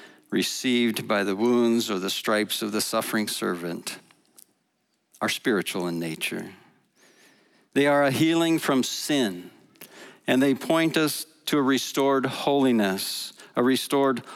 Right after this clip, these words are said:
wholeness in one's relationship to God through the atonement provided by the death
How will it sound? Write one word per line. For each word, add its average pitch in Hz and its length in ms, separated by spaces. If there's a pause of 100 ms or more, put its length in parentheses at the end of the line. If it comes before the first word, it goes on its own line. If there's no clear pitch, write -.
(120)
wholeness 143 760
in 127 280
one's 135 320
relationship 131 880 (720)
to 120 140
God 98 500
through 104 200
the 95 140
atonement 131 840 (840)
provided 98 680 (960)
by 87 120
the 95 100
death 90 500